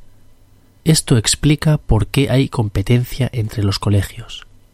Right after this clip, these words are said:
En nuestro colegio se organizan stands para mostrar actividades de los estudiantes en casi cada asignatura. También hay clases que se visitan, conferencias y estudiantes que guían a los visitantes,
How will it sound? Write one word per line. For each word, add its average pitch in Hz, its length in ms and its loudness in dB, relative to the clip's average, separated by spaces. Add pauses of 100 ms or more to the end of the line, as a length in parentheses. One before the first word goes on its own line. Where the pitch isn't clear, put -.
(760)
En 123 100 0
nuestro 113 320 2
colegio 160 500 2
se - 160 0
organizan 120 520 2
stands 147 520 -2
para 110 260 -2
mostrar 135 540 -2 (100)
actividades 123 760 0
de 123 100 0
los 107 160 -2
estudiantes 120 840 -2
en 117 160 -6
casi - 260 -2
cada 135 280 0
asignatura. 101 720 -4 (760)
También 120 380 2
hay 147 100 0
clases 139 400 0
que - 100 -2
se 117 140 0
visitan, 104 540 -2 (540)
conferencias 120 880 0 (340)
y 135 80 0
estudiantes 143 640 2
que - 140 -2
guían 135 420 0
a 113 80 -4
los 107 160 0
visitantes, - 800 -4